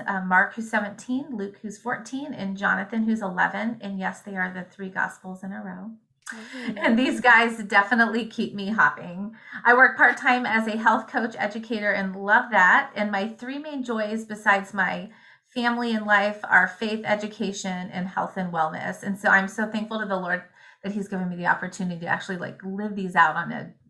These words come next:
Speaker 1: on a daily basis. And we have a new pup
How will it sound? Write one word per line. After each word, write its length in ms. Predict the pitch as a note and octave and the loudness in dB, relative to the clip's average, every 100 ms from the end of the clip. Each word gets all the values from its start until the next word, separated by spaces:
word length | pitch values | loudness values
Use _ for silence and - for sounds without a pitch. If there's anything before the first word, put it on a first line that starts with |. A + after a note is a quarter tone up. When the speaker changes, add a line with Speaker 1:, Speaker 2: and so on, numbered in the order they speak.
| F3+ | -4
Speaker 1:
on 100 | E3+ | -4
a 60 | |
daily 320 | D#3+ C3+ E3 - | -6 -10 -10 -10
basis. 640 | - - - - - - _ _ _ _ _ _ | -12 -14 -12 -14 -14 -20 _ _ _ _ _ _
And 260 | A#3+ C#4+ F#4+ | 0 0 0
we 100 | G4+ | 2
have 160 | F#4+ E4+ | 4 4
a 100 | E4+ | 2
new 140 | E4 | -6
pup 400 | E4 G#3 F#3+ - | 4 6 6 2